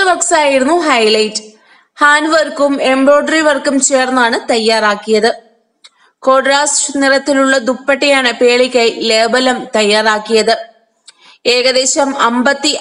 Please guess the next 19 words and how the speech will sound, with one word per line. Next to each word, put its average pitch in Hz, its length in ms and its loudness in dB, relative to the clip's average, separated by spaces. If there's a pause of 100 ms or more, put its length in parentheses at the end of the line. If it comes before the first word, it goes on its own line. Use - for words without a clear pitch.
(160)
അയ്യായിരം 277 680 2
രൂപയാണ് 269 440 0 (440)
ലഹങ്കയ്ക്കായി 262 720 0 (240)
പേളി 247 300 4 (200)
ചെലവഴിച്ചത്. 220 720 0 (1300)
Oxidized 311 680 -2
ജുവലറിയാണ് 302 680 2 (540)
ഇതിന് 269 260 0 (200)
ചേരുന്നത്. 214 500 0 (100)
പേളിയുടെ 233 440 2 (160)
ഗൗണും 233 380 2 (120)
ലഹങ്കയും 226 600 -2
സാരിയും 247 560 0
തയ്യാറാക്കിയത് 240 680 2 (140)
ലേബലം 240 500 0 (160)
എന്ന 208 120 -2 (140)
ഡിസൈനേഴ്സ് 226 600 0
ആണ്. 208 160 -2 (1120)
ചില്ലി 330 280 2